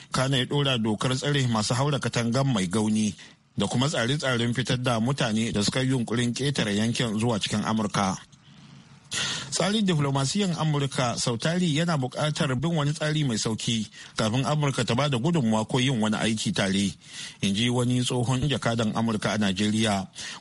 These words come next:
wanda yake nuni da yaƙi da ƙasar ke yi da ƙungiyar Boko Haram a matsayin misali.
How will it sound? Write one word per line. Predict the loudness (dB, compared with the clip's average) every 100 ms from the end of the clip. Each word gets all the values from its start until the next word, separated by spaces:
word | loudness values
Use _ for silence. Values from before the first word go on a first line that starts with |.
| -2
wanda | 0 2
yake | 0 0 0
nuni | 2 2 2 0
da | 0 0
yaƙi | 0 -2
da | -2
ƙasar | 0 0 0
ke | -2 0 2
yi | 2 2 0
da | 0
ƙungiyar | -2 0 0 2
Boko | 0 0 0
Haram | 0 0
a | 0
matsayin | 0 0 0 0 2
misali. | 0 0 2 2 0